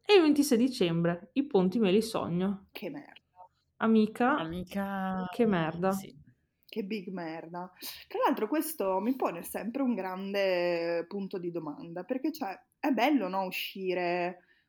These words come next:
Speaker 2: oppure fare la spesa la domenica, cioè sono comodità che ci piacciono, però
Speaker 3: Mh.
Speaker 2: raramente ragioniamo sul fatto che costano a delle persone il fatto di
Speaker 3: Mh.
Speaker 2: fare una vita di merda. Cioè fa, una vita di merda, cioè, cioè a non fare festa.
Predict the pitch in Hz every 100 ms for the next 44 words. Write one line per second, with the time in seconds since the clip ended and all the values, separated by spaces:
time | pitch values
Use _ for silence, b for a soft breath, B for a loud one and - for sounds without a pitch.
0 | - 175 196 185 202 175 175 - 180 175
1 | 175 175 175 175 165 165 170 175 165 156
2 | 180 - 202 202 202 202 202 226 277 -
3 | 214 156 - - 165 175 - - 175 190
4 | 254 196 254 381 220 175 185 175 175 175
5 | - 170 165 165 - 175 160 151 - -
6 | 156 - - 160 165 156 151 170 151 -
7 | - 165 151 147 156 151 b _ _ 156
8 | - 156 - 165 147 165 160 - _ _
9 | _ _ - 170 160 160 170 170 160 160
10 | - - - 165 170 _ _ _ _ _
11 | 233 160 - - - - - 180 175 160
12 | 156 170 180 202 175 208 165 180 196 202
13 | 208 202 220 180 151 175 175 - - -
14 | - 160 - - 175 170 175